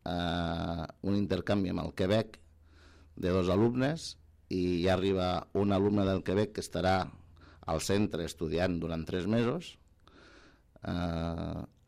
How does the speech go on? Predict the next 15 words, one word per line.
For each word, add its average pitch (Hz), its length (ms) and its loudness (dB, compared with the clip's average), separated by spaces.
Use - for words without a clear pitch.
i 101 320 4
quan 87 240 0
acabi 92 320 2
aquest 90 240 -2
alumne 107 400 2
estarà 95 400 0
a, - 300 -8
a - 160 -10
casa 85 160 -4
d'un 85 160 -2
altre 85 220 -2
alumne, 120 260 2
la 67 220 -2
Laura 85 240 -2
Brull, 151 300 2